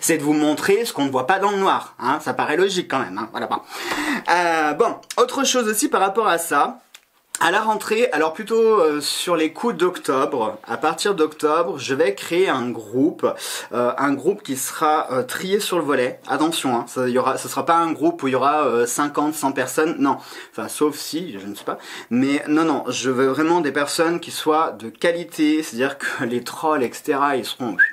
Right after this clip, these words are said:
éjectés direct, hein. Le premier message de travers, la, la, le premier drama, le n'importe quoi, la personne elle est dégagée, euh, puis alors sans, sans jugement préalable, sans rien du tout, euh,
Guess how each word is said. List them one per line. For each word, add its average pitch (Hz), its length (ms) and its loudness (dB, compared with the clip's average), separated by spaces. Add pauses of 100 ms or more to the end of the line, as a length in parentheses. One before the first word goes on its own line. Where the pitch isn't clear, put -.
(140)
éjectés 151 460 0
direct, 143 420 -2
hein. 113 120 0 (420)
Le 160 160 2
premier 220 300 0
message 196 500 2
de 143 80 -4
travers, 175 520 2
la, 135 140 2
la, 127 160 0
le 127 120 2
premier 180 260 -2
drama, 175 440 2
le 131 100 -2
n'importe 165 420 -2
quoi, 190 340 2 (200)
la 147 140 0
personne 160 300 0
elle 151 100 2
est 139 40 -2
dégagée, 147 560 2
euh, 120 160 0
puis 135 140 -2
alors 127 160 0
sans, 143 400 2 (260)
sans 233 500 2
jugement 220 680 2
préalable, 196 580 2
sans 185 360 2
rien 202 200 2
du 196 160 -6
tout, 190 340 2
euh, 165 140 4